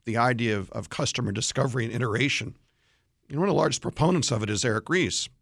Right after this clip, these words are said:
out in the, out in California. And his whole point is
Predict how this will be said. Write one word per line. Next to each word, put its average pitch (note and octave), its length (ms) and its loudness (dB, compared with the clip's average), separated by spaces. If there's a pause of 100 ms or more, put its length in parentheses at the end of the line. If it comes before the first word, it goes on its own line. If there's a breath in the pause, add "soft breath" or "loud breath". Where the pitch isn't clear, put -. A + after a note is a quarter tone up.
out A#2 140 0
in G2+ 60 -6
the, G2 280 -4
out G#2 160 -4
in G#2+ 60 -14
California. G#2+ 640 0 (640 soft breath)
And B2 100 -2
his E3+ 240 2
whole B2+ 140 0
point E3+ 380 0
is F#2 340 -2